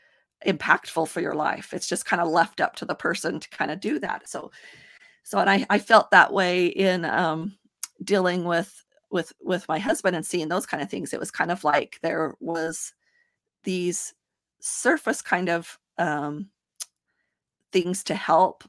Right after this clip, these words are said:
but there was nothing that I felt went really deep. And until I started to find some of these modalities, I, and I took a class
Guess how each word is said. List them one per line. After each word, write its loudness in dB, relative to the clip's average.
but 0
there 0
was 0
nothing 0
that -2
I 2
felt 0
went -6
really -2
deep. -4
And 2
until 0
I 4
started -2
to -8
find 0
some -6
of -10
these -2
modalities, 0
I, -4
and 0
I 2
took 0
a 2
class 0